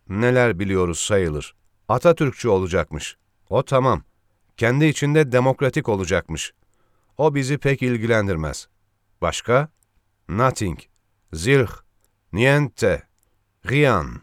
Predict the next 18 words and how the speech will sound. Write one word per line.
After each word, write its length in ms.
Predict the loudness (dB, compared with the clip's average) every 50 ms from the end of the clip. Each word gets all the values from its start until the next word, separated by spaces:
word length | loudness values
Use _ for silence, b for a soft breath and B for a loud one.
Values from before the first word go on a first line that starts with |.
| _ _ _ _ _ _ _ _ _ _ _ _ -4
İnce'nin 480 | -2 0 0 2 2 2 4 4 2 2
çevirdiği 540 | 2 0 0 2 2 2 2 2 0 0 0
ucuz 420 | 0 -2 -2 0 0 0 0 0
numaralar 640 | -2 -2 0 0 0 0 0 2 2 2 0 0 -4 _ -2
parti 320 | 0 0 0 0 0 0
hakkında 400 | 0 0 -2 -4 -4 -2 -2 -2
pek 260 | 0 0 -2 -2 -2
umut 280 | -4 -4 -4 -4 -4 -2
vermiyor. 580 | 0 0 2 2 0 0 -2 -6 -8 -10 -14 _ _ _ _ _ _ _ _ _ _ _ -10
Yirmi 320 | -4 0 2 2 4 4 2
üç 220 | 2 2 0 -2
Nisan'da 500 | -2 -2 -2 0 0 0 0 0 0 -2
kuracakmış. 720 | -2 -2 -6 -4 -2 -2 -2 -4 -4 -6 -12 -12 -12 -14 _ _ _ _ _ _ _ _ _ _ _ _ -6
O 120 | -4 -2
gün 240 | 0 0 0 0 2
resmi 340 | 0 0 0 0 -2 -2 -2
tatil 400 | 0 0 0 0 0 -2 -2 -2
yahu. 380 | 0 0 0 -2 -4 -6 -8